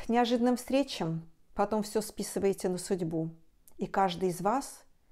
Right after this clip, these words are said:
мечтает о судьбоносной встрече и о встрече человека своей мечты. Лихо закрутил. Но это все ваши мысли, мысли о мечте. Бывает ли мечта дурацкой?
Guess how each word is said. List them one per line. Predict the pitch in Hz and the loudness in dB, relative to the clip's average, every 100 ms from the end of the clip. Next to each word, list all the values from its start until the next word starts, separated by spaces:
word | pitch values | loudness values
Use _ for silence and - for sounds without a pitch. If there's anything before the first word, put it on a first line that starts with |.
| - | -6
мечтает | 185 - - 240 254 254 - | -4 -4 0 2 0 -2 -12
о | 165 | -12
судьбоносной | - 180 180 180 196 220 190 185 | -6 -2 0 0 -2 -4 -6 -6
встрече | - - 196 247 - 214 220 - - - - | -6 -4 -2 -2 -6 -8 -10 -18 -20 -20 -6
и | 208 | -2
о | 208 | -2
встрече | - 247 285 208 | 0 -2 -2 -4
человека | - 190 190 214 202 | -4 0 0 -2 -4
своей | - 190 196 | -2 -2 0
мечты. | 196 196 - - 160 165 - - - - | -2 -4 -8 -6 -6 -6 -12 -20 -20 -4
Лихо | 196 311 - | 2 4 4
закрутил. | 190 180 - 185 - 165 156 - _ - - _ _ _ _ _ _ - | 0 0 -2 -4 -2 -4 -4 -12 _ -20 -20 _ _ _ _ _ _ -6
Но | 180 | -2
это | 196 196 | 0 -2
все | - 202 | 0 2
ваши | 214 208 180 | 2 0 -2
мысли, | 170 165 - 151 160 _ _ - | -2 -4 -6 -8 -10 _ _ -6
мысли | 190 202 202 | -2 0 2
о | 196 | 0
мечте. | 202 208 - - 165 156 170 _ _ _ - - - - - | 0 -2 -8 -6 -4 -4 -6 _ _ _ -20 -20 -20 -20 -20
Бывает | 170 208 214 311 339 294 | 4 6 8 8 6 4
ли | |
мечта | 240 226 - 254 | 2 2 0 2
дурацкой? | 240 240 220 160 - - - 160 | 4 4 2 0 -4 -12 -12 -14